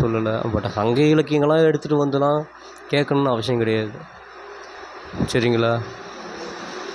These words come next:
இரவும் பகலுமா படிச்ச அவனுக்கு நீங்க என்ன, ஆ? என்ன பண்ணிட்டுருக்கீங்க இப்போ? சொல்லுங்க. அவன் விகத்தின் உச்சத்துக்கே போயிட்டான் அவன்லாம்.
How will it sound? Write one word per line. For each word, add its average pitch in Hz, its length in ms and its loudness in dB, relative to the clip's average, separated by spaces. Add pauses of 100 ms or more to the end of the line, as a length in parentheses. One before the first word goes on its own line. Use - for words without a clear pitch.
இரவும் 139 320 4
பகலுமா 135 580 2
படிச்ச 127 320 0
அவனுக்கு 123 440 2
நீங்க 120 160 2
என்ன, 127 220 2 (1500)
ஆ? 151 140 0 (360)
என்ன 135 180 4
பண்ணிட்டுருக்கீங்க 123 600 0
இப்போ? 110 320 -6 (340)
சொல்லுங்க. 123 380 2 (2000)
அவன் 113 160 2
விகத்தின் 143 480 2
உச்சத்துக்கே 156 560 2
போயிட்டான் 127 340 2
அவன்லாம். 113 260 -2